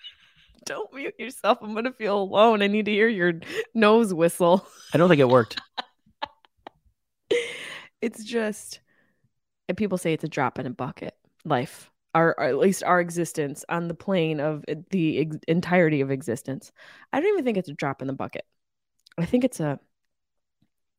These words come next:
Speaker 1: it's like, it's just a, it's a,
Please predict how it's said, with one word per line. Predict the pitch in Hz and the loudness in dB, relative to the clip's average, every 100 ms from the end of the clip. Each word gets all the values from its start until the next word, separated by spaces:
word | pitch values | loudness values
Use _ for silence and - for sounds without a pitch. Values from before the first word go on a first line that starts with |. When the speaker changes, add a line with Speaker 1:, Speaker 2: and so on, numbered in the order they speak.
| _ | _
Speaker 1:
it's | 175 - | -8 -4
like, | 165 - - _ _ _ _ _ _ _ _ _ _ - | -6 -6 -16 _ _ _ _ _ _ _ _ _ _ -12
it's | 185 - | -6 -4
just | 180 - | -4 -2
a, | 175 170 | -2 -2
it's | - | -4
a, | 165 147 151 | -6 -6 -8